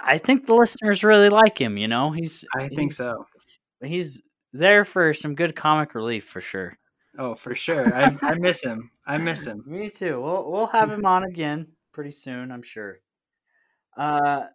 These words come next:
Speaker 1: our first topic today, though. Uh, I don't know. Which one do you wanna start with?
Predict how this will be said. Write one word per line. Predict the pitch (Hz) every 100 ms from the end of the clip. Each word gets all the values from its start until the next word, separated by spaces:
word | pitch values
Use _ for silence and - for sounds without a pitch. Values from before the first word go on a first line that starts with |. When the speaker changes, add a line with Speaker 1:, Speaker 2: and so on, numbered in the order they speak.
| _ _
Speaker 1:
our | 147 160
first | 233 220 220 -
topic | 202 190 185 -
today, | 147 139 147 175 165
though. | 113 98 90 - _ _ _ _ _ _ _ _ _ _ _ _ _ _ _
Uh, | 120 127 127 127
I | 151
don't | 262 247
know. | 196
Which | 175 214
one | 196
do |
you | 190
wanna | 175
start | 156 170 147
with? | 101